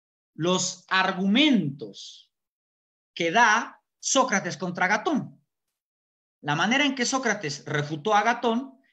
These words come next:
es la manera en que Diótima refutó a Sócrates, porque Sócrates creía lo que creía Agatón.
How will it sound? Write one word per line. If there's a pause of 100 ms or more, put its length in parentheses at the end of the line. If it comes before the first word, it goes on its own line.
es
la
manera
en
que
Diótima
refutó
a
Sócrates,
porque
Sócrates
creía
lo
que
creía (100)
Agatón.